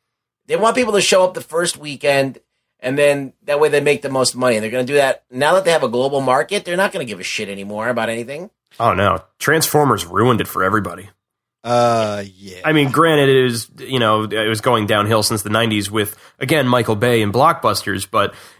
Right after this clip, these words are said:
Speaker 2: ever since Transformers proved that you don't have to have a coherent story for the Chinese to just go pouring into theaters and see it for, like, months and months.
Speaker 3: Yep.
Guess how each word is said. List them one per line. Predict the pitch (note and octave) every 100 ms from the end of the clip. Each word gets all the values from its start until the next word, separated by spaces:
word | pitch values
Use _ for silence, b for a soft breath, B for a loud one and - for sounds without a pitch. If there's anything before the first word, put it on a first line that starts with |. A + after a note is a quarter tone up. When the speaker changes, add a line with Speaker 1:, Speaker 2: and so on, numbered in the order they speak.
| B
Speaker 2:
ever | D#3
since | F3 F3 D3
Transformers | - C#3+ C3+ D3 C#3 C3
proved | - - C#3 C#3+ C3+ B2+
that | B2 A2+
you | B2+ C3
don't | D3+ D3
have | C3 B2+
to | -
have | A#2+ A#2
a |
coherent | G#2 - G#2+ B2 B2 G#2
story | - B2 B2 A#2+
for | -
the | G#2+
Chinese | G2+ - A#2 A2 A2+ B2 -
to | A2
just | G#2 -
go | G2+
pouring | - - C3 B2 B2 A#2+
into | A2+
theaters | G#2 A#2+ A#2 A#2+ A2
and | G2+
see | - - A2+
it | -
for, | - G2
like, | F#2 G2
months | G#2+ G#2+ A2+ -
and | G#2
months. | F#2+ G#2+ C#3+ - -
Speaker 3:
Yep. | G#2+ B2 C#3+